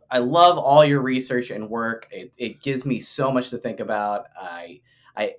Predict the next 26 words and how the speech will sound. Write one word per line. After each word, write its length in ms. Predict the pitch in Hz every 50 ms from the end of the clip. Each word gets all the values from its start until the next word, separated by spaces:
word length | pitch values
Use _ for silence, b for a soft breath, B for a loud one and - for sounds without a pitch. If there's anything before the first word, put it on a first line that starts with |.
| _ _
the 200 | 139 131 120 101
biomancy 560 | - 127 123 143 160 165 165 165 160 165 - -
session 320 | - 160 156 151 - 160
I 80 | 147 151
had 240 | 156 160 151 151
with 160 | 151 147 147 151
you 440 | 143 147 147 147 147 143 147 143
really 920 | 143 - 107 120 123 131 131 131 131 127 127 127 127 123 123 120 - - _ _ _ _ _ _ _
set 300 | - - - 135 127 127
off, 420 | 127 120 123 120 123 120 - - _ -
or 80 | 139 143
it 120 | 143 147
li-, 180 | 165 185 185 185
really 340 | 139 143 180 220 220 208 185
helped 360 | 151 - 151 156 160 156 147
me 140 | 143 143 139
kind 240 | 143 151 139 127 123
of, 340 | 117 113 110 107 104 - -
um, 460 | 120 113 101 98 92 92 92 92 92 _ _ _ _ _ _ _ - _ _ _ _ _
think 180 | - 120 110
about 240 | 123 113 110 104 -
how 140 | 110 107 101
to 80 | 101
move 260 | 95 95 95 92 92 95
with 160 | 92 - -
current, 400 | - - 98 92 90 90 87